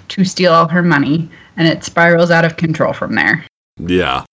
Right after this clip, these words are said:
Speaker 2: And she discovers that there are all kinds of people who look like her.
Speaker 1: Right. So Tatiana Maslany is the main character. She plays a whole lot of versions of herself, and it's an incredible watch.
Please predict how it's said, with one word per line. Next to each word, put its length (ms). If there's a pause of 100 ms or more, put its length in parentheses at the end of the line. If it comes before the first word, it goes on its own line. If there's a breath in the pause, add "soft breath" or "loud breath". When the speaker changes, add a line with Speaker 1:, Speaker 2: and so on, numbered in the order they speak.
(160)
Speaker 2:
And 340
she 140
discovers 480
that 100
there 140
are 60
all 100
kinds 300
of 80
people 320
who 120
look 200
like 180
her. 260
Speaker 1:
Right. 320
So 260
Tatiana 480
Maslany 420
is 200
the 120
main 160
character. 320
She 160
plays 500 (500)
a 120
whole 720
lot 340
of 80
versions 400
of 100
herself, 440
and 100
it's 320 (120)
an 160
incredible 680 (160)
watch. 460